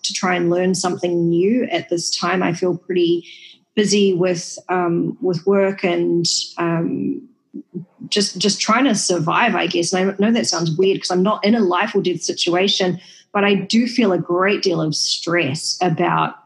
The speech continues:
my current work situation in terms of not being able to contribute when my, my work visa expires and just being a giant pain and inconvenience to the company, um, essentially for being foreign. And I, I've never felt like I needed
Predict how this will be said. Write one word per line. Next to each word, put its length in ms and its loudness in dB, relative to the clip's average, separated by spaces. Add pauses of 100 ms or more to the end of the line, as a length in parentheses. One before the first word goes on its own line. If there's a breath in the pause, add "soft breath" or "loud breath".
(120)
my 200 0
current 400 -4
work 340 0
situation 580 0
in 80 2
terms 260 0
of 100 0
not 200 0
being 140 0
able 200 -2
to 60 -2
contribute 720 0 (340 loud breath)
when 260 0
my, 340 0
my 120 0
work 260 0
visa 260 0
expires 480 0
and 80 0
just 160 -2
being 160 4
a 40 2
giant 460 -2
pain 280 0
and 100 0
inconvenience 640 -2
to 120 -2
the 100 -4
company, 720 -2 (420 loud breath)
um, 420 0 (180)
essentially 460 2
for 80 2
being 220 2
foreign. 520 -2
And 160 0
I, 160 2
I've 180 2
never 320 4
felt 360 0
like 200 0
I 80 0
needed 380 0